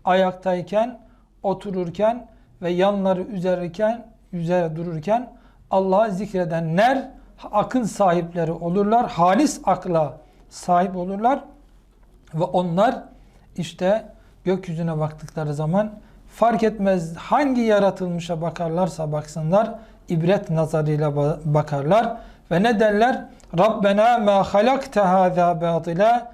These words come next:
Ya Rabbi sen bütün bu yaratmış olduklarını boşuna yaratmadın. Bak bunları sen yarattın. Bir, bunların seni yarattığını ben inanıyorum. İki, boşuna da yaratmadın. Hepsinin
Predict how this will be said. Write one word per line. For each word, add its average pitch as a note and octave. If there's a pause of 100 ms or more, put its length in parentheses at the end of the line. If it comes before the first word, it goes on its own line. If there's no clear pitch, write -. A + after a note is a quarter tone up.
(320)
Ya A3
Rabbi G#3+
sen C4 (520)
bütün C4+
bu A#3+
yaratmış G#3+
olduklarını F#3+ (440)
boşuna F3+
yaratmadın. D#3 (300)
Bak D3+ (160)
bunları A#3
sen C4+
yarattın. C#4+ (800)
Bir, G3+
bunların A3+
seni B3
yarattığını B3
ben B3
inanıyorum. D4 (800)
İki, D#4+ (260)
boşuna G#3
da A#3+
yaratmadın. D3+
Hepsinin A3+